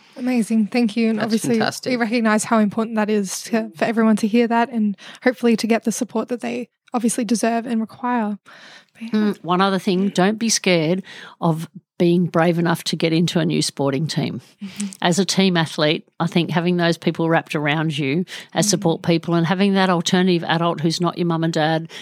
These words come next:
Speaker 3: as a, as someone else who's got their eye on you, I think sports are really another important thing. And we've got so many great sporting opportunities across the s-, the coast. And if you can't afford the sport, maybe pop into your local neighbourhood centre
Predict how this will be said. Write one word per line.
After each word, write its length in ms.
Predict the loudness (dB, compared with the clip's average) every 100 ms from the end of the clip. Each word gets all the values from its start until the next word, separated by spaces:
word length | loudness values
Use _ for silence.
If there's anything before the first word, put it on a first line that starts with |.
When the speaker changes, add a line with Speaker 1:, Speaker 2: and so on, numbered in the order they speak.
| -18 -4
Speaker 3:
as 180 | -2 2
a, 160 | 0 -2 _
as 160 | -2 2
someone 320 | 0 0 0
else 240 | 0 0
who's 160 | -2 0
got 180 | -2 0
their 240 | 0 2
eye 140 | 2
on 100 | 0
you, 180 | 2 0
I 60 | 0
think 240 | 0 -2
sports 420 | -4 -2 -2 0
are 60 | -2
really 240 | 0 0
another 320 | 0 0 -2 -2
important 520 | -4 -2 -4 -2 0
thing. 180 | 2 2
And 140 | 2
we've 120 | 2
got 200 | 2 0
so 200 | 2 2
many 200 | 2 2
great 260 | 0 0 0
sporting 380 | -4 -4 -4 -4
opportunities 500 | -4 -2 -2 -2 -4
across 320 | -2 -2 -2
the 60 | -2
s-, 240 | -2 -4 -4
the 80 | -2
coast. 440 | 2 2 2 -4 -6 -12 -4
And 140 | -2
if 60 | -2
you 40 | -2
can't 280 | 0 2
afford 260 | 2 0 0
the 80 | 0
sport, 340 | -2 -2 -2
maybe 280 | 0 0 0
pop 260 | -4 -2 0
into 220 | 0 2
your 80 | 2
local 260 | 0 0
neighbourhood 400 | 0 0 0 -2
centre 460 | -2 -4 -2 -2